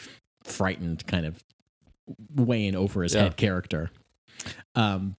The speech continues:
Speaker 1: but he, like, he's just so good, and
Speaker 2: Yeah.
Speaker 1: the character is so good, and his, the many roles that he plays within this movie are just
Speaker 2: Mm-hmm.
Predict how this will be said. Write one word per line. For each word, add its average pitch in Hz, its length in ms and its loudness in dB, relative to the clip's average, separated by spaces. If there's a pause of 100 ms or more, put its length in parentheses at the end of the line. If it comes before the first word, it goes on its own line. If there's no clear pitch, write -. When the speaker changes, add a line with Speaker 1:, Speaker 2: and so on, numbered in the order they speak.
Speaker 1:
but 117 220 4
he, 107 160 -8 (100)
like, 131 320 2 (720)
he's 175 360 2
just - 200 2
so 123 220 4
good, 80 380 -4 (240)
and 113 80 4
Speaker 2:
Yeah. 113 80 10
Speaker 1:
the 92 60 4
character 120 420 4
is - 80 0
so 110 260 4
good, 90 460 0 (240)
and 101 180 2
his, 101 140 2
the 117 80 0
many 110 240 2
roles 101 340 2
that - 120 -6
he 110 100 2
plays 92 320 2
within 85 400 0
this 90 160 0
movie 85 260 0
are 82 100 -4
just 92 260 -8
Speaker 2:
Mm-hmm. - 100 -18